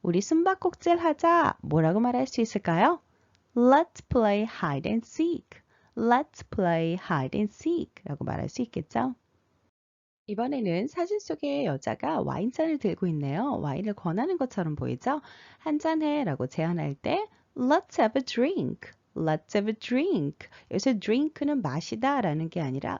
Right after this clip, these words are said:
음료, 약간 알코올이 들어간 음료수 같은 걸 말하는 거죠. Let's have a drink. 우리 마시자, 한 잔 하자 라는 표현입니다.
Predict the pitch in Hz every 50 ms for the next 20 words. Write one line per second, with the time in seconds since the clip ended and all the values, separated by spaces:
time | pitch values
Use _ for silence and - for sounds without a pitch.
0 | - 190 180 185 190 196 240 277 269 196 139 - - - - - - 151 - 170
1 | - 85 147 - - - 262 262 254 240 214 190 175 - 180 165 147 151 170 208
2 | 247 269 - 226 - 135 - - 165 151 139 139 131 131 131 135 139 135 131 120
3 | 127 - 254 277 285 - - - _ _ - 196 170 156 156 - - 180 190 226
4 | 202 - - - 208 247 320 359 285 - - - - - - - _ - - 165
5 | 175 - 131 120 139 - - - - 269 269 269 277 277 - 285 277 277 294 302
6 | 285 - 320 320 294 208 156 143 143 139 - 185 175 170 160 147 139 123 110 117
7 | 117 117 123 -